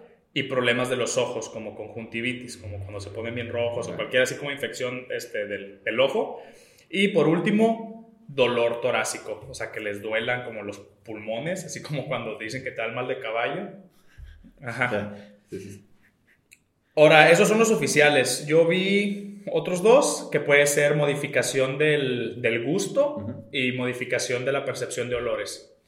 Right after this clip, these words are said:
Speaker 1: No están en la página oficial, pero también valdría la pena que los tengan ahí como que en mente, ¿no?
Speaker 2: Anotados, sí.
Speaker 1: Entonces,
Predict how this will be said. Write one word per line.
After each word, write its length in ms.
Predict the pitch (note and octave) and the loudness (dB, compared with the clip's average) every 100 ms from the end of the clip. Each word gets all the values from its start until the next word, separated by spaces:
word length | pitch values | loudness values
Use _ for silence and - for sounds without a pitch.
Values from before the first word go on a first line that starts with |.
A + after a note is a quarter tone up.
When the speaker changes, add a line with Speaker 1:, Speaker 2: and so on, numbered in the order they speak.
| _ _ _ | _ _ _
Speaker 1:
No 80 | C3+ | 0
están 300 | C#3 D#3 D3+ | 2 4 2
en 100 | D3+ | 0
la 120 | B2+ | 0
página 280 | C#3 C3+ D3 | -2 -2 -4
oficial, 520 | C#3 B2 E3 F#3+ G3+ | -6 -2 2 4 2
pero 220 | - C3 - | 2 -2 -2
también 240 | A#2+ A#2+ | -4 -2
valdría 260 | A#2+ A#2 A#2+ | -2 -2 -4
la 160 | A#2 | -4
pena 280 | A#2+ A#2 A#2 | -4 -6 -8
que 100 | G#2+ | -8
los 180 | G2 - | -10 -12
tengan 300 | A2 A2 G#2 | -12 -12 -14
ahí 360 | G2+ G2+ G2+ F#2 | -12 -12 -14 -16
como 220 | G#2 G#2 | -14 -14
que 100 | G2 | -14
en 80 | G2 | -14
mente, 260 | G#2 G2+ | -14 -14
¿no? 120 | - D#2 | -12 -10
Speaker 2:
Anotados, 380 | D#2+ - - - | -12 -14 -20 -20
sí. 100 | - D#2 _ - - - _ _ _ _ _ _ _ - - | -20 -20 _ -20 -18 -20 _ _ _ _ _ _ _ -20 -2
Speaker 1:
Entonces, 720 | - F3+ G3+ G3 - - - | 6 6 8 6 4 -6 -14